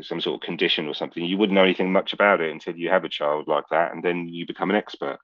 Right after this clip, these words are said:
Well, an expert slowly, you know, but, but you don't know much when you start. So I think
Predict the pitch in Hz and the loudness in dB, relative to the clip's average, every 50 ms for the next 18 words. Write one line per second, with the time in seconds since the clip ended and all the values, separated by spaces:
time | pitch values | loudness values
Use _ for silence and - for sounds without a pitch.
0 | _ - 76 76 90 80 71 76 82 87 - - - - - - - - 98 87 | _ -10 -2 2 4 4 4 4 0 -2 -4 -6 -8 -8 -6 -6 0 2 4 4
1 | 82 78 71 71 78 78 73 69 76 - - 85 80 - 90 92 95 104 110 104 | 6 4 2 0 0 -2 -2 -4 -4 -4 -4 -2 -2 -2 -2 0 2 4 4 4
2 | 90 92 98 98 90 80 73 - - - - 80 80 78 76 - - 101 90 80 | 4 2 0 0 0 -2 -4 -6 -8 -10 -10 -10 -8 -8 -8 -4 0 2 2 2
3 | 76 71 - - - 82 78 80 - - - - - - - - - 110 92 - | 2 0 -2 -4 -2 -2 -2 -2 -4 -8 -16 -18 -16 -14 -4 0 0 0 0 -2